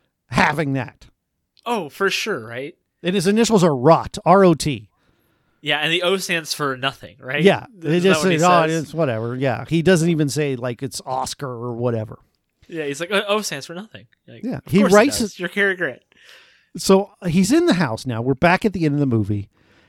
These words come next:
Speaker 1: He's climbed in the house, and downstairs is Eve getting ready to leave on this plane.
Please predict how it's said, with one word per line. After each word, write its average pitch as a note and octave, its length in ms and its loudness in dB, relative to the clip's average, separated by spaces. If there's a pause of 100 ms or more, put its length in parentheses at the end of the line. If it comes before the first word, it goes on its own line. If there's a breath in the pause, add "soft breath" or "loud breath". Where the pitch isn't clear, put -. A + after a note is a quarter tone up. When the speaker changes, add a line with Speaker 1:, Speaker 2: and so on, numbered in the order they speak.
Speaker 1:
He's C#3 200 0
climbed F#3+ 360 2
in G#3 80 0
the F3 100 0
house, A#2 500 -4
and A#2+ 120 -8
downstairs D#3+ 920 0
is B2 280 -2
Eve D#3 520 -2 (560)
getting E3+ 280 4
ready C#3+ 280 2
to C#3 160 -4
leave B2+ 320 -2
on B2 140 -2
this A#2 160 -4
plane. A2 280 -10